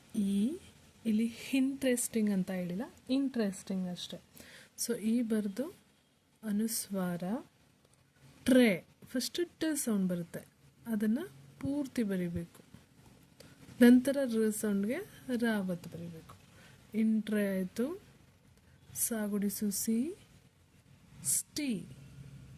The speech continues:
ಸಿಗೆ ಟಾವತ್ತು. ಮತ್ತೆ ಅನುಸ್ವಾರ, ಯಾಕೆಂದ್ರೆ ಅಲ್ಲಿ ನ್ ಅಂತ ಸೌಂಡ್ ಬಂದಿದೆ, ಹಾಗಾಗಿ ಅನುಸ್ವಾರ ಬರಿಬೇಕು. ಗ ವ್ಯಂಜನ, ಗ. So ಇಂಟ್ರೆಸ್ಟಿಂಗ್.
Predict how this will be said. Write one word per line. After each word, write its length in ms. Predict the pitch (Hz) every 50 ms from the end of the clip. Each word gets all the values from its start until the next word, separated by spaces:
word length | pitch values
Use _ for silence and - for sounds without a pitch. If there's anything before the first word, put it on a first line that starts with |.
| - - - - - - - -
ಸಿಗೆ 480 | - - 233 226 226 220 208 226 285 370 415 - - - - 349
ಟಾವತ್ತು. 480 | 330 302 262 214 190 175 - - 170 - - - - - - - - - - - - - - - 226 226
ಮತ್ತೆ 380 | 233 233 - - - - 294 285 254
ಅನುಸ್ವಾರ, 460 | 226 226 220 - - 214 208 202 202 190 - 190 214
ಯಾಕೆಂದ್ರೆ 480 | 208 - - 262 262 262 262 277 277 262
ಅಲ್ಲಿ 200 | 247 247 254 247 254 254 - - - 269 269
ನ್ 180 | 294 302 302 285 254
ಅಂತ 140 | 226 233 240 233 - -
ಸೌಂಡ್ 200 | 214 202 202 196 196
ಬಂದಿದೆ, 260 | 190 190 190 240 285 285 262
ಹಾಗಾಗಿ 400 | 240 214 202 202 208 247 330 370 - 285
ಅನುಸ್ವಾರ 400 | 277 277 262 - - 226 214 196 190 185
ಬರಿಬೇಕು. 420 | 190 185 180 180 190 190 - - - - - - - - - - - - - - - - - - 226 220 196 190 190 214
ಗ 20 | 220 240 269 359 415 - - - - - - 208
ವ್ಯಂಜನ, 400 | 202 190 185 180 - 175 170 170 - - - - - - - - - - - - - - 202 196 190 - -
ಗ. 200 | 220 - - 180 - - - - - - - - - - - - - - - - - - - - - - - - - - - -
So 140 | - 247 285 - - - - - - - - - - - - 247 247
ಇಂಟ್ರೆಸ್ಟಿಂಗ್. 920 | 262 277 285 277 - 247 220 214 202 - - - - - 226 208 185 170